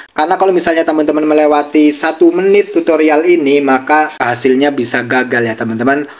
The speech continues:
Oke, langsung saja ke tutorialnya. Pertama, pastikan teman-teman download dulu aplikasi Brimo lewat Google Play Store ya. Setelah selesai download, silakan dibuka.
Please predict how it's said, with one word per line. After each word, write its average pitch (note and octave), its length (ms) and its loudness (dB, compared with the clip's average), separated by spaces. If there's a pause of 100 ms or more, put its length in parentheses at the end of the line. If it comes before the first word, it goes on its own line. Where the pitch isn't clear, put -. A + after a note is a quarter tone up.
(120)
Oke, D3+ 200 0
langsung F3+ 320 0
saja D#3 400 0
ke D3 240 0
tutorialnya. C#3 880 0
Pertama, E3 400 -2
pastikan D3+ 480 -2
teman-teman D3 480 0
download A#2 400 2
dulu A#2+ 160 2
aplikasi B2 640 -2
Brimo A2+ 400 2
lewat A2+ 560 2
Google G#2+ 320 0
Play G#2 240 -2
Store G#2 320 -4
ya. A2+ 320 -4
Setelah - 320 -4
selesai B2 320 -2
download, A#2 480 0
silakan A#2+ 480 -2
dibuka. G#2+ 640 -4